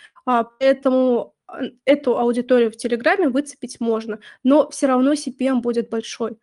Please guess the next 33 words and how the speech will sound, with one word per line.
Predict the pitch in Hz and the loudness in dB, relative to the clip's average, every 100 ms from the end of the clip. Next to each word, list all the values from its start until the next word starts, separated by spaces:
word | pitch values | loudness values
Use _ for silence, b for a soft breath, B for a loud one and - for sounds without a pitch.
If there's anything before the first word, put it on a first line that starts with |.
| - | 0
Ой, | 247 | 0
не | 220 | 2
C | 247 247 | -2 -4
P | 254 | -6
M, | 240 | -6
а | 214 | -6
C | - 247 | -6 -4
P | 254 240 | 0 0
S | 226 | -2
будет | 226 220 208 | -4 -4 -4
большой. | 214 214 - 220 | -4 -6 -8 -6
То | 220 | -4
есть, | 220 - - B B | -4 -6 -20 B B
а, | - 233 226 | 0 0 2
у | |
нас | 247 254 254 | 4 2 2
есть, | 240 240 233 - | -2 -2 -2 -4
а, | 226 | -4
сейчас | 214 247 226 | -2 -4 -2
на | 240 | -4
продвижение, | 220 214 233 233 226 220 214 - 262 _ _ _ _ - - | -4 -2 0 2 2 2 0 -4 -12 _ _ _ _ -10 -2
а, | 254 - _ _ - | -2 -4 _ _ -10
пчеловодство, | - 254 247 349 - - 240 233 _ - | -2 2 4 2 -2 -10 -10 -10 _ -14
ну, | |
то | 233 240 | -6 -6
есть, | 226 - - | -6 -10 -10
э, | - - | -10 -6
люди | 233 240 233 - - - | -4 -2 -4 -10 -20 -4
делают | 254 233 233 | 0 2 4
мёд | 254 269 240 - | 6 6 4 0
и | - - 226 | -10 -8 -8
продают | 226 240 247 302 440 | -4 0 2 2 4
его, | 320 285 294 | 4 4 2